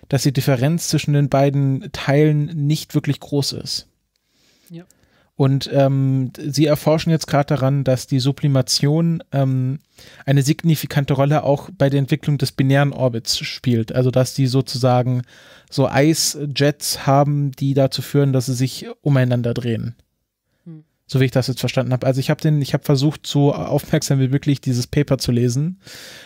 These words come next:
Speaker 1: aber
Speaker 2: Nee.
Speaker 1: ich mit meinen
Speaker 2: Das
Speaker 1: halt
Speaker 2: musst du mir mal, das musst du mir mal verlinken. Ich hab mir das nicht durchgelesen.
Speaker 1: Ja, das verlinke ich dir. Das ist auch nicht super lang. Ähm,
Speaker 2: Jo.
Speaker 1: aber ich, ich, ich befürchte, dass ich da vielleicht ein bisschen was missverstanden habe. Ich versuche es jetzt so gut wie möglich wiederzugeben,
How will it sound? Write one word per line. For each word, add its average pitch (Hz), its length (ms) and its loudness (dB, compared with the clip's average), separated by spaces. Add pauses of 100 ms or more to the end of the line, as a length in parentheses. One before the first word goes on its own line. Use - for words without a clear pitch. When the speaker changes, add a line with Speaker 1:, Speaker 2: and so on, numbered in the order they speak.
(100)
Speaker 1:
aber 131 400 4
Speaker 2:
Nee. 127 60 0
Speaker 1:
ich - 220 -6 (180)
mit 135 300 -2
meinen 131 180 2
Speaker 2:
Das 165 100 2
Speaker 1:
halt 160 120 2
Speaker 2:
musst 180 260 2
du 175 60 4
mir 170 160 4
mal, 156 320 0
das - 180 -6
musst 180 200 0
du 170 40 0
mir 160 60 2
mal 151 160 0
verlinken. 151 400 -4
Ich 147 120 -8
hab 151 140 -8
mir 160 60 -6
das 147 140 -10
nicht 156 180 -10
durchgelesen. 147 520 -6
Speaker 1:
Ja, 127 160 4
das 127 120 -4
verlinke 135 280 0
ich 135 100 -6
dir. 143 120 2
Das 135 160 0
ist 143 100 -4
auch 127 120 0
nicht 143 180 2
super 156 320 0
lang. 165 380 -2 (480)
Ähm, 127 680 2
Speaker 2:
Jo. - 60 -12
Speaker 1:
aber 131 200 2
ich, - 260 -4
ich, - 300 -14
ich 143 180 -6
befürchte, 139 440 0
dass 135 160 2
ich 131 80 0
da 127 120 0
vielleicht - 260 0
ein 120 80 -4
bisschen 135 280 2
was 123 140 0
missverstanden 127 480 0
habe. 131 140 0
Ich 135 100 -4
versuche 135 240 -2
es - 60 -4
jetzt 135 180 0
so 139 100 0
gut 139 200 -2
wie 135 60 4
möglich 127 380 -2
wiederzugeben, 131 680 -2